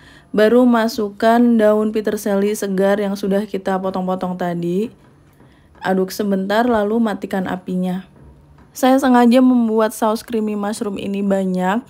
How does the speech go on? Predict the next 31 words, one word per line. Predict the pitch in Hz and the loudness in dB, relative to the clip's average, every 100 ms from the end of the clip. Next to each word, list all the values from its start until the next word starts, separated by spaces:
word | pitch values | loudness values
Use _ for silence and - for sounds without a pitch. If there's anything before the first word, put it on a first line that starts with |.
| _ _ 202 | _ _ -4
dan | 208 | 0
mau | 208 226 | 0 -2
saya | 226 | -4
kurangi | 226 226 214 208 208 | -4 -2 -2 0 -2
dulu, | 202 196 196 202 226 | 0 0 2 0 -2
saya | 220 196 196 | -2 -2 -2
ambil | - 185 190 202 | -2 -2 0 -2
sebagian, | 214 196 202 190 180 185 196 | 0 0 2 2 0 0 -2
taruh | 190 196 202 | 0 0 0
di | 208 | -2
mangkok, | 196 180 180 190 226 - - - _ - | -2 -4 -2 -2 -2 -8 -20 -20 _ -2
dan | 220 226 | 0 0
kita | 233 233 | -2 -2
simpan | 226 208 208 202 214 254 247 220 | -2 -4 0 2 4 4 2 0
di | 214 214 | -2 0
kulkas. | 220 208 202 202 208 - - _ _ _ _ - | 0 0 2 0 0 -6 -16 _ _ _ _ -2
Jadi | 202 240 | 2 4
nanti | 233 226 | 2 0
kapan-kapan | 262 226 226 214 208 233 233 | -2 -2 -2 -4 -2 -2 0
kalau | 226 214 208 | 0 2 0
mau | 208 202 | -2 -2
tinggal | 226 226 220 214 | -2 -2 0 0
dipanasin | 208 208 202 208 214 196 | -2 -4 -4 -4 -4 -4
aja, | 185 190 180 190 202 214 | -4 -2 0 0 0 -4
dia | 190 208 214 | 0 0 0
tahan | 190 190 208 220 214 | -4 -4 -2 0 0
dua | 208 202 | 2 0
hari | 202 190 214 | -2 -2 -4
di | 202 196 | -2 -2
dalam | 190 190 185 | 0 -2 -2
kulkas. | 185 180 165 175 - - | -4 -4 -4 -6 -10 -20